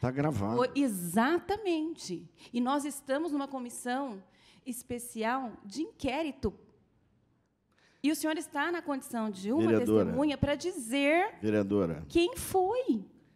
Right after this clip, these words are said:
Speaker 1: Eu já lhe disse, olha, eu não retiro nada do que eu disse lá, mas eu não tenho absolutamente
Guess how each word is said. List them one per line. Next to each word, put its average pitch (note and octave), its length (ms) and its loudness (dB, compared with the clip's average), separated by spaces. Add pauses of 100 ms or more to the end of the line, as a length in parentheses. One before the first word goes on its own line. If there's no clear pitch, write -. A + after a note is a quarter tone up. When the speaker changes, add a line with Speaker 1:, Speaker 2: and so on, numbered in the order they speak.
(100)
Speaker 1:
Eu G2 140 2
já G2+ 200 0
lhe C3 140 2
disse, F#2 460 -4
olha, D2+ 380 -4
eu F#2+ 120 -4
não G#2 220 2
retiro A#2 480 0
nada G#2+ 460 0
do B2+ 160 -6
que - 120 -6
eu B2 60 0
disse G#2+ 380 -6
lá, - 240 -10 (460)
mas E2+ 200 -4
eu G2 80 0
não G2 220 2
tenho G#2+ 560 -4 (540)
absolutamente C3+ 1800 -2